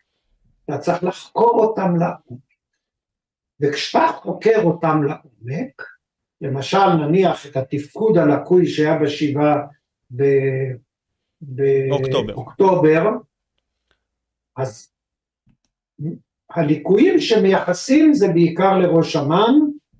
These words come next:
Speaker 1: כן, לראש אמ"ן, ראש השב"כ, אני יודע, אלוף פיקוד דר-,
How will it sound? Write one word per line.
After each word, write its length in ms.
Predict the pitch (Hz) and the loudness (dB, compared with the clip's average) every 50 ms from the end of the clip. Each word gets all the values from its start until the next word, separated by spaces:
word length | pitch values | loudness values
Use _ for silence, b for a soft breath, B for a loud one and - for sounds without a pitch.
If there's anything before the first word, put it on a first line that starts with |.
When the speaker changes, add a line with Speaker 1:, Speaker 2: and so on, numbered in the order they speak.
| _ _ _ _ _ _ _ _ _ _ _ _ _ _ _ _ _ _ _ _ _ _ _ _ _ _ _ _ - 359 370 359 | _ _ _ _ _ _ _ _ _ _ _ _ _ _ _ _ _ _ _ _ _ _ _ _ _ _ _ _ -10 -8 -2 0
Speaker 1:
כן, 180 | 392 370 339 311 | 0 2 4 4
לראש 320 | 247 233 220 233 233 214 - 214 | 4 4 4 2 2 2 2 0
אמ"ן, 440 | 214 208 226 233 233 233 233 226 220 | 2 2 4 4 4 2 2 2 0
ראש 220 | 208 170 196 214 214 202 190 | 0 0 0 0 0 -2 -4
השב"כ, 600 | - - 190 190 175 226 226 233 233 226 226 - _ _ _ _ _ _ _ _ _ _ _ _ _ _ _ _ _ _ _ _ _ _ _ _ _ _ _ _ _ _ _ - 175 | -2 0 0 2 2 2 4 4 2 2 0 -4 _ _ _ _ _ _ _ _ _ _ _ _ _ _ _ _ _ _ _ _ _ _ _ _ _ _ _ _ _ _ _ -6 -2
אני 160 | 170 175 190 | 0 2 2
יודע, 420 | 196 196 185 170 214 214 202 196 | 2 2 2 2 2 2 2 2
אלוף 240 | 180 202 233 220 - | 2 0 -2 -4 -6
פיקוד 400 | - 220 - 214 208 208 180 170 | -6 -6 -4 0 2 2 2 2
דר-, 260 | 185 180 185 170 - | 2 2 2 0 -2